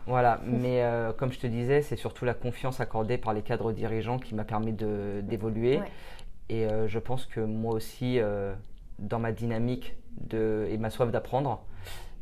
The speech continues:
Speaker 1: eh ben, je me suis jamais, euh,
Speaker 2: Ennuyée.
Speaker 1: ennuyée. Voilà.
Speaker 2: Ok.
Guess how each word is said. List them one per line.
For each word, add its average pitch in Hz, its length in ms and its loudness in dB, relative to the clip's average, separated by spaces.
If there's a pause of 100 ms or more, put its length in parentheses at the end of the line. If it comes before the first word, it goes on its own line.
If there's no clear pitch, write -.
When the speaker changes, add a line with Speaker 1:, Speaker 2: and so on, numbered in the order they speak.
Speaker 1:
eh 110 100 -2
ben, 107 340 0
je 107 120 -2
me 107 120 0
suis 120 220 -4
jamais, 113 420 2
euh, 98 360 0 (760)
Speaker 2:
Ennuyée. 180 440 -4
Speaker 1:
ennuyée. 117 400 0 (360)
Voilà. 101 240 0 (1040)
Speaker 2:
Ok. 208 280 0